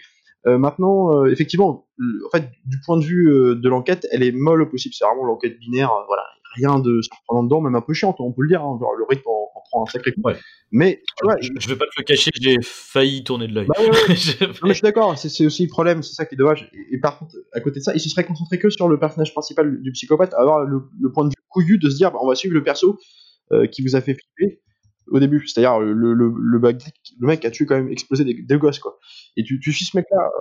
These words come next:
Speaker 1: alors tu le suis, mais c'est en, voilà, segmenté par aussi cette enquête du côté du flic, qui est un personnage intéressant, encore une fois. Moi, je me défends encore, j'aime bien ce, ce type de personnage dans ces films-là, mais qui, pour le coup, ouais, comme tu dis, l'enquête, elle est un peu molle du genou, quoi.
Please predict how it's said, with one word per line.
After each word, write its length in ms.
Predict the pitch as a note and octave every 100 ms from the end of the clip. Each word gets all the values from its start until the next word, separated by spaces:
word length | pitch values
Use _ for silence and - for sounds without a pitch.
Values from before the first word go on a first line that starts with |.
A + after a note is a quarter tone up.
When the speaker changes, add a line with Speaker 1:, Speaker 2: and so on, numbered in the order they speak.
| -
Speaker 1:
alors 120 | A2+
tu 80 | -
le 60 | C3+
suis, 200 | B3 A3
mais 100 | D3
c'est 120 | C#3+
en, 360 | D3+ - A2 - - _ -
voilà, 140 | D#3+
segmenté 480 | D#3+ F3+ F3+ F3 G#3
par 180 | F3 C#3+
aussi 200 | C#3+ F3
cette 200 | D#3+ C#3+
enquête 240 | D3 E3
du 100 | D3
côté 200 | C#3 C#3
du 120 | C#3
flic, 280 | C3+ G3+ - _ _ _
qui 120 | F#3+
est 80 | F#3
un 100 | E3
personnage 260 | E3 F3
intéressant, 400 | E3+ D#3+ E3 E3+
encore 140 | E3 D#3
une 80 | D#3
fois. 180 | G#3
Moi, 100 | E3
je 100 | A#2+
me 60 | B2
défends 260 | B2 B2 C3
encore, 260 | G3+ D#3 A#2
j'aime 180 | B2 D3
bien 160 | F#3
ce, 180 | F3 - B2+ B2+ A#2+
ce 160 | - A#2
type 160 | -
de 60 | C3+
personnage 300 | C#3 C#3 C#3
dans 80 | B2
ces 120 | C3
films-là, 300 | C3 B2+ B2 _ _ -
mais 160 | C3
qui, 380 | C3+ D3+ D3 C#3
pour 80 | D3+
le 80 | D3+
coup, 160 | G#3
ouais, 220 | G3 F#3+ F3+
comme 100 | C#3
tu 140 | D3+
dis, 100 | F#3
l'enquête, 300 | D#3 C#3 F3
elle 100 | C3+
est 80 | C3
un 100 | B2+
peu 120 | -
molle 320 | D#3 E3+ A2+ B2
du 100 | C#3+
genou, 140 | D3+
quoi. 120 | _